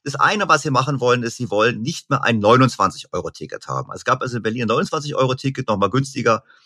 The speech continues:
als im Bund. Da frage ich mich eigentlich, wieso überhaupt? Weil es immer nur eine Subvention ist für eine ganz bestimmte Teil der Bevölkerung, die eben den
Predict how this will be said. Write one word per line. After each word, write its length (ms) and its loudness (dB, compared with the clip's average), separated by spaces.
als 240 2
im 140 -2
Bund. 380 -8
Da 100 -2
frage 260 2
ich 60 -4
mich 160 -6
eigentlich, 400 -4
wieso 520 -2
überhaupt? 720 -2
Weil 320 -2
es 160 -2
immer 260 -2
nur 120 -2
eine 80 0
Subvention 580 0
ist 120 -4
für 60 0
eine 140 0
ganz 240 -2
bestimmte 460 -2
Teil 220 -2
der 60 4
Bevölkerung, 600 -4
die 200 2
eben 180 4
den 220 -4